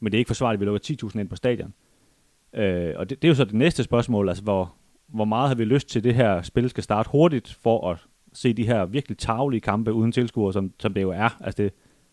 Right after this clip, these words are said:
det mister virkelig meget, ikke? Øhm, og hvor meget har vi lyst til, kan man sige, og så vente måske endnu en måned, for at så sige, nu er vi klar til hele pakken med tilskuere, men det gør så også, at, at som du for eksempel siger, at, at så er sæsonen, den gamle sæson er også slut, og nu starter vi så den nye sæson, ikke? Det,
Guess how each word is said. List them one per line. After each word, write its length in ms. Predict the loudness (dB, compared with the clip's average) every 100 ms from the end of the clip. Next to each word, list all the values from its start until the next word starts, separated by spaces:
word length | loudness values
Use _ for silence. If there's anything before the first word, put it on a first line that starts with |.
| _
det 80 | 0
mister 220 | 2 2
virkelig 280 | 2 2 2
meget, 280 | 2 0 0
ikke? 440 | -4 0 2 2
Øhm, 220 | 0 -4 -10 _ _ _ _ _ _ -4
og 60 |
hvor 80 | 0
meget 160 | 2 2
har 60 |
vi 100 | 2
lyst 120 | 0 0
til, 100 | -6
kan 100 | -6
man 60 |
sige, 180 | -4 -6
og 60 | -2
så 140 | -2
vente 420 | 0 -2 -4 -10 -10
måske 240 | -8 -4
endnu 160 | -2 0
en 80 |
måned, 360 | 2 2 2 -2
for 180 | -2 -4
at 60 |
så 80 | -2
sige, 300 | -4 -2 -2 -6 _ _ _ _ _
nu 80 | 4
er 40 | 4
vi 60 |
klar 220 | 6 2
til 120 | 2 -2
hele 180 | -2
pakken 320 | 0 0 0 -4
med 80 |
tilskuere, 480 | 0 -2 0 -2 -2
men 180 | -4 -4
det 80 | 0
gør 140 | 0
så 100 | 2
også, 200 | 0 0
at, 160 | -4 -8 _ _ _ _ _ _
at 140 | -8 -2
som 120 | -2
du 60 | 0
for 120 | -2
eksempel 220 | 0 0
siger, 220 | 0 -2
at, 160 | -2 -6
at 140 | -6
så 60 | -4
er 40 |
sæsonen, 420 | -6 -6 -6 -8 -14 _ -10
den 120 | -10 -6
gamle 220 | -4 -4
sæson 160 | -4
er 40 | -6
også 120 | -4
slut, 220 | -4 -4
og 60 | -6
nu 60 |
starter 240 | -8 -4 -4
vi 60 |
så 100 | -2
den 100 | -2
nye 120 | -2 -4
sæson, 300 | -8 -8 -8
ikke? 120 | -8
Det, 100 | -10